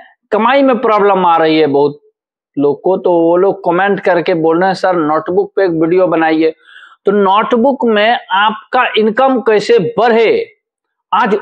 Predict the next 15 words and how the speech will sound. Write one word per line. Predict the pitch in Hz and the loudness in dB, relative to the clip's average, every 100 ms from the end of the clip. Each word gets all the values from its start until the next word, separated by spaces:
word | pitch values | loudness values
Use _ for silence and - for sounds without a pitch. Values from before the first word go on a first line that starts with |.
| - | -4
उस | 226 - | -6 -4
पर | 285 277 | -2 0
जोर | 160 226 226 | 2 2 2
हम | 196 196 | 2 0
देंगे। | 190 202 214 247 | 0 2 2 2
और | - 202 233 | 2 0 0
उसको | - 226 - - - 294 | 0 -4 -6 -10 0 0
अगर | - 214 240 | 2 2 2
सटीक | 247 - 240 - - 330 - - | 0 -4 -8 -4 0 0 -2 0
तरीके | 226 214 220 202 | 0 2 2 0
से | 208 | 0
आप | 202 175 190 196 | 0 0 0 0
लोग | 196 185 - | 0 -2 -2
काम | 185 185 | 0 0
करिएगा | 170 170 165 175 196 | 0 0 0 2 4